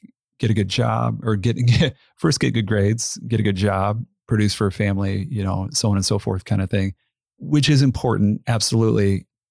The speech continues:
But again, you know, I, I think you have to factor in one's,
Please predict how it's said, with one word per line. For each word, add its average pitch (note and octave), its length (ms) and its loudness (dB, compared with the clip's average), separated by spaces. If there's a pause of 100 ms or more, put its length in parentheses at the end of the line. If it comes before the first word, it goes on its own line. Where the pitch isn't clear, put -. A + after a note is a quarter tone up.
(220)
But A2+ 280 -2 (100)
again, A2+ 580 2 (640)
you B2 120 2
know, G#2 140 4
I, G2+ 140 2
I A2+ 200 0
think A#2 220 0
you A2 80 0
have A2 160 0
to G#2 60 -6
factor G#2+ 340 -2
in G2+ 120 0
one's, G#2 540 0